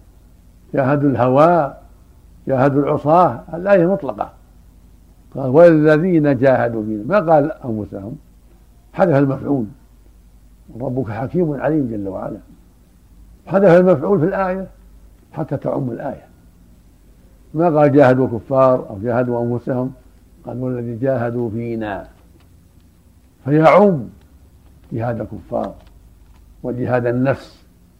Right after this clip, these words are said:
وجهاد العصاة، وجهاد الشيطان، وجهاد الهوى.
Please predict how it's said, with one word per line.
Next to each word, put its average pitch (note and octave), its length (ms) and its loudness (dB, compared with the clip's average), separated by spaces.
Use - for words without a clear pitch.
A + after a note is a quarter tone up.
وجهاد B2 400 -2
العصاة، B2 640 0
وجهاد B2+ 380 0
الشيطان، C#3+ 760 2
وجهاد B2+ 400 0
الهوى. C#3 540 2